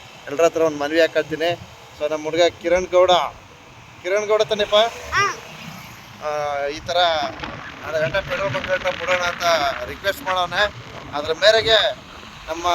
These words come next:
Speaker 1: ಕಿರಣ್ ಮಾದೇಶ್ವರನ, ಮಿನಿ ಮಾದಪ್ಪ ನೋಡಿ ಹೆಂಗವನೆ, ಗುಂಡೆ ಗಿಂಡೆ ಮಾಡಿಸ್ಕೊಂಡು ಮಾದೇಶ್ವರ ಇದ್ದಂಗೆ ಅವನೇ ಸುಮ್ಮನೆ ಹಂಗೆ.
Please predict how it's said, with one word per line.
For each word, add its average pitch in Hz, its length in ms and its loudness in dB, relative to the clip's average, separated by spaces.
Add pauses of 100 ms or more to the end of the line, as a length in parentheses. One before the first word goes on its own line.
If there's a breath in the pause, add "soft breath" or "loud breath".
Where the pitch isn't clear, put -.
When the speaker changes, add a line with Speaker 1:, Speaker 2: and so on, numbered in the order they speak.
(400)
Speaker 1:
ಕಿರಣ್ 214 280 2
ಮಾದೇಶ್ವರನ, 214 720 4 (140)
ಮಿನಿ 185 160 -2
ಮಾದಪ್ಪ 202 420 2 (140)
ನೋಡಿ 180 160 -6
ಹೆಂಗವನೆ, 185 440 -4 (520)
ಗುಂಡೆ 185 220 -4
ಗಿಂಡೆ 190 280 -2
ಮಾಡಿಸ್ಕೊಂಡು 185 440 -6
ಮಾದೇಶ್ವರ 185 460 -4
ಇದ್ದಂಗೆ 190 260 -6
ಅವನೇ 185 120 -6
ಸುಮ್ಮನೆ 165 280 -12
ಹಂಗೆ. 170 180 -6